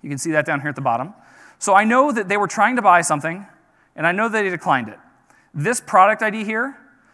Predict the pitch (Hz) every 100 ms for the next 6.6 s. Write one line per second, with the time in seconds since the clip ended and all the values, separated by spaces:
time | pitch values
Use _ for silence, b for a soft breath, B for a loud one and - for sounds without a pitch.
0 | b 180 185 - 180 - 160 151 123 139
1 | 139 - 143 156 196 - 156 147 160 190
2 | 214 262 - b b b b - 143 143
3 | 160 202 202 - - 165 175 196 185 170
4 | 165 139 156 214 196 196 202 214 247 240
5 | 233 160 185 190 202 185 143 175 185 160
6 | 190 208 220 208 185